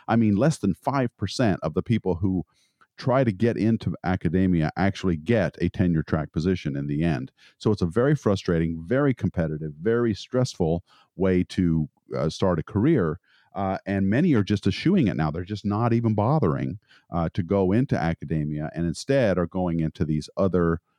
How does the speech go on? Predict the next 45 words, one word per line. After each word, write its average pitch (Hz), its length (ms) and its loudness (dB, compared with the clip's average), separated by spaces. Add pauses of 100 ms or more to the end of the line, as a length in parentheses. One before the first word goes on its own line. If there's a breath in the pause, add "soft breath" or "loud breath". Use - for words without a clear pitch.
(180)
very 135 400 4
interesting, 90 420 0
I 78 120 0
think, 80 240 -2
career 110 340 0
paths. 65 640 -8
Uh, 80 180 -4 (140)
we're 92 80 2
using 95 440 2
the 78 100 0
same 247 360 0
skills 185 520 0
that 92 160 -2
they 98 100 2
got 95 280 0
in 90 100 -2
to - 120 -14
get 120 200 0
their 113 120 0
P 113 220 0
H 101 220 -2
D, 104 240 2 (480 soft breath)
uh, 85 160 0 (120)
dissertation 113 680 0
done. 76 340 -4 (240)
They 98 120 2
are 95 100 4
now 107 260 4
able 87 440 2
to 82 420 0 (440)
cross 95 300 0
that 90 160 2
over 82 280 0
into 76 360 -4
all 90 100 2
kinds 85 280 0
of 78 80 -2
things. 80 200 -2
And 90 80 0
I 131 80 2
wouldn't 185 260 2
be 127 120 4
surprised, 101 480 0
Athena, 76 380 -8
if, 85 200 -8